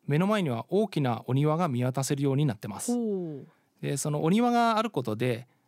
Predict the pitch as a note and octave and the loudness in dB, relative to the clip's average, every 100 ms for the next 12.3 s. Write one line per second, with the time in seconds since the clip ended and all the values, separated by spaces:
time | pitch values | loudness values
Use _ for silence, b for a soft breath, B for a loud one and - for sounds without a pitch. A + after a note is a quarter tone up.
0 | _ C3+ A#2+ A2+ - - B3+ C#3+ A2 A#2+ | _ -6 -4 -4 -4 -2 0 0 0 0
1 | B2 A2+ A2+ A2 A2 G#2+ A#2+ B2 A#2 A2+ | 0 -2 -6 -10 -8 -8 -4 -2 -2 -4
2 | - C3 A#2 b b _ F#3 D3+ D3 A#3+ | -4 -6 -6 b b _ -2 -2 0 0
3 | B3+ D#3+ C3 D3 C#3+ C#3 B2+ F#3 F#3 D#3+ | 2 0 0 0 0 0 -2 -2 -4 -6
4 | - A3 C3 - E3 G3+ G#3+ G3 - D#3+ | -2 -2 -2 -2 2 2 0 -2 -2 0
5 | D#3+ F#3 C3 B2 A2 G#2+ G#2+ A2 G#2 - | 0 0 -2 -2 -4 -6 -6 -6 -8 -8
6 | A3 A#3+ A#3+ F3+ B B B - D3 - | -2 0 0 -4 B B B -14 -8 -6
7 | A3+ - F#3 D#3 E3 F#3 D#3+ C#3 C3 A3+ | -6 -4 -2 0 0 2 0 0 0 -2
8 | - D3+ D3 C#3 C3 C#3 D3 C#3+ D3+ B2 | -2 -2 -2 -2 -2 -2 -2 -2 0 0
9 | B2+ B2+ - G3 A#3 G#3+ F3 F#3+ F#3+ F#3 | 0 -2 -4 -2 0 0 0 -2 -2 -2
10 | D#3+ C3+ A#2 D3 C3+ A#2+ A2+ A#2 A#2+ C3+ | -2 -2 -2 -2 0 0 0 -2 -2 -4
11 | - C3+ D3+ E3 D#3+ D#3+ D#3+ D#3 D3+ D3 | -4 -6 -2 0 0 -2 -4 -2 -2 -2
12 | D3 F#3+ | 0 -2